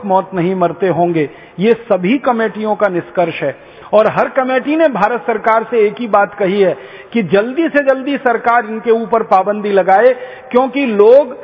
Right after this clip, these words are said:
जितने ज्यादा बीमारियों से मर रहे हैं,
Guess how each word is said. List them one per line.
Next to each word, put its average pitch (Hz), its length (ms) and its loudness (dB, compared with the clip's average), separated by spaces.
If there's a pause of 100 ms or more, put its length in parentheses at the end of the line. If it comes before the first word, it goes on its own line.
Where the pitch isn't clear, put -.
(280)
जितने 269 460 2
ज्यादा 220 420 2
बीमारियों 208 760 0
से 277 140 0
मर 214 200 0
रहे 190 340 0
हैं, 156 240 -4